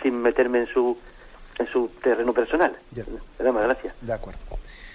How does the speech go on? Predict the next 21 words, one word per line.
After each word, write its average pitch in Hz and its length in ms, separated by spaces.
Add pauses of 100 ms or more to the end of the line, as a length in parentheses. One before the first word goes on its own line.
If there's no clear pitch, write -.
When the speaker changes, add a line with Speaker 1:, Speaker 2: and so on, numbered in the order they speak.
(720)
Speaker 2:
Vamos 127 220
a 120 40
ver, 117 80
pues - 180
ciertamente 131 720
en 123 80
estos 139 300
casos, - 560
en 113 160
caso 123 240
de 123 80
que 123 140
un 120 120
niño 123 300
en 117 80
torno 120 220
a 123 40
la 120 80
primera 120 320
comunión, 117 600
eh, 107 560